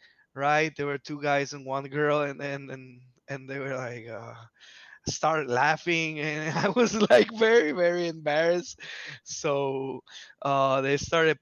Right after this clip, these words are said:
picking on me, and, and the cou-, next couple of days, they were, like, remembering me, like, "Hey,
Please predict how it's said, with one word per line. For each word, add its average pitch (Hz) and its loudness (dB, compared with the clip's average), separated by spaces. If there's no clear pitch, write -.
picking 151 -6
on 143 -4
me, 147 -4
and, 135 -4
and 127 -10
the 131 -6
cou-, - -6
next 139 -6
couple 147 -4
of 135 -6
days, 135 -2
they 139 -6
were, 139 -4
like, 127 -2
remembering 127 -10
me, 131 -14
like, 113 -10
"Hey, 196 -2